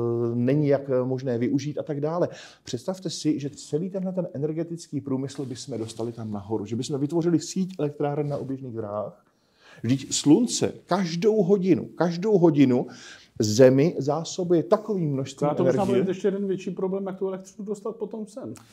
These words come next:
Speaker 1: K tomu se hned můžeme dostat. A nebo si o tom popovídáme někdy jindy. Eh, já jenom dořeknu větu, než zapomenu, prosím,
Speaker 2: No,
Speaker 1: přece jenom
Speaker 2: no,
Speaker 1: už
Speaker 2: no,
Speaker 1: mě
Speaker 2: no.
Speaker 1: není dvacet. Eh, slunce každou hodinu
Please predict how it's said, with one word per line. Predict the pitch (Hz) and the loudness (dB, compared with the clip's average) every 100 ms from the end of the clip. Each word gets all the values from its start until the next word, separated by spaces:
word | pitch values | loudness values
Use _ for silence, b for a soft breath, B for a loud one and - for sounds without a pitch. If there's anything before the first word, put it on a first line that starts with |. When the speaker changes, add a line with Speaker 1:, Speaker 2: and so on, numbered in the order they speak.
| b b | b b
Speaker 1:
K | - | -4
tomu | 220 | -2
se | 240 | 0
hned | 247 | -2
můžeme | 233 226 226 | -2 0 2
dostat. | 151 - - B B B | 0 -2 -12 B B B
A | 139 | 4
nebo | 214 226 | 6 6
si | 233 | 2
o | 214 | 2
tom | 220 | 2
popovídáme | 214 208 214 202 196 | 4 2 2 2 0
někdy | 180 156 | 2 4
jindy. | 113 101 - B - | 4 0 -6 B 0
Eh, | 117 117 117 120 | 4 6 6 6
já | 147 | 6
jenom | 202 | 6
dořeknu | 175 156 185 151 | 4 4 2 2
větu, | 123 165 | 4 6
než | 165 135 | 6 8
zapomenu, | 123 131 117 113 | 8 8 8 8
prosím, | 107 110 113 | 4 0 0
Speaker 2:
No, | 131 | 2
Speaker 1:
přece | 123 | 4
jenom | 117 110 | 4 4
Speaker 2:
no, | |
Speaker 1:
už | 127 | 2
Speaker 2:
no, | 131 | 2
Speaker 1:
mě | 113 | 2
Speaker 2:
no. | |
Speaker 1:
není | 120 | 4
dvacet. | 113 117 110 - | 4 2 0 -4
Eh, | 147 151 - - 117 117 117 117 131 | -6 -8 -6 0 4 4 6 4 0
slunce | - 165 240 135 | 0 0 0 -2
každou | 113 180 180 190 220 | -4 -4 -2 -2 0
hodinu | 143 147 113 104 101 | 0 -2 -2 -4 -6